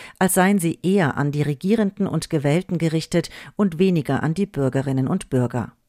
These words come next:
Es ist Macron, seiner Regierung und den Parlamentariern seiner Partei Renaissance in den vergangenen sieben Jahren nicht gelungen, den Französinnen und Franzosen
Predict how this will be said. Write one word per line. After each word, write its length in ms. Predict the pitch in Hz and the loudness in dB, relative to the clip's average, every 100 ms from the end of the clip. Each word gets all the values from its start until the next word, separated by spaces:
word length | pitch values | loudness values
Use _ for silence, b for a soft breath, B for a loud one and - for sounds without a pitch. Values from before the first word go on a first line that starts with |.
| - | -2
Es 120 | 180 - | 0 2
ist 240 | - - | 0 0
Macron, 500 | 160 - - 185 220 | 0 0 2 2 2
seiner 340 | - 127 123 139 | -2 -2 -2 -4
Regierung 480 | 139 190 196 196 - | -4 0 2 2 0
und 240 | 143 - | -6 -2
den 140 | 147 | -4
Parlamentariern 840 | - 165 165 165 - 185 202 156 139 | 0 0 2 0 0 0 0 0 0
seiner 220 | 139 139 | 0 -2
Partei 460 | - 156 - 175 165 | -2 -4 0 0 2
Renaissance 640 | 156 165 - 180 180 - B B B | 2 0 0 0 0 -2 B B B
in 140 | 185 | 2
den 100 | 180 | 2
vergangenen 540 | 180 185 170 190 214 170 | 2 2 4 2 2 0
sieben 260 | 175 170 | -2 0
Jahren 460 | 156 151 160 175 165 | 2 2 2 2 2
nicht 240 | 175 - | 0 -4
gelungen, 420 | 180 185 208 170 156 B B 139 | -2 2 2 0 -2 B B -6
den 120 | 131 | -6
Französinnen 680 | - 131 - 175 170 175 165 | -6 -6 0 0 2 0 0
und 160 | 170 | -4
Franzosen 640 | - 165 - 190 190 185 | -2 -4 0 0 2 0